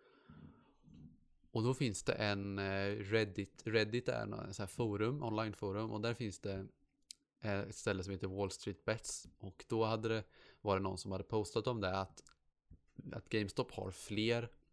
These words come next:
har fler, eh, det är fler utlånade i hedge funds, som det heter, än vad det är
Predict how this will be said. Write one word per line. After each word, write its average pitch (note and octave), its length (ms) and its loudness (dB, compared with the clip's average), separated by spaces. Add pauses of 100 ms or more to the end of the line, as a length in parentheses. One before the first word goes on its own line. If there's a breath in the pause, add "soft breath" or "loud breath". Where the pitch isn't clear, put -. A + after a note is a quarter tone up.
(960 loud breath)
har G2 260 4
fler, G2+ 600 4
eh, G2+ 260 2
det G#2 100 0
är G2 40 2
fler A2 300 6
utlånade G2 720 2 (360 loud breath)
i G2+ 160 0
hedge G2 360 4
funds, A2 500 2
som - 160 -6
det G2 60 -2
heter, G2 300 -2
än G2 220 0
vad F#2 140 2
det - 60 -2
är F#2+ 360 -2